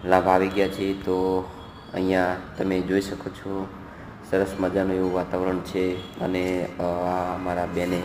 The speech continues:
દંડવત ચાલુ કરી નાખ્યા છે. બાધા હતી કે દંડવત કરવાની, તો અહીંયા કંઈ પણ તમે, અ, <clears throat> બાધા રાખો તો તમારા ઘરે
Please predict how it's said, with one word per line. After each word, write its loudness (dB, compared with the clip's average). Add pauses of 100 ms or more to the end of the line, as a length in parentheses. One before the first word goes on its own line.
(220)
દંડવત 4
ચાલુ 2
કરી 2
નાખ્યા -2
છે. -4 (1040)
બાધા 8
હતી 2 (480)
કે -2
દંડવત 0
કરવાની, 2 (840)
તો 4
અહીંયા 6 (140)
કંઈ 2
પણ 2
તમે, 2 (800)
અ, 2 (480)
<clears throat> 4
બાધા 6
રાખો 4 (100)
તો 0
તમારા 2 (320)
ઘરે 4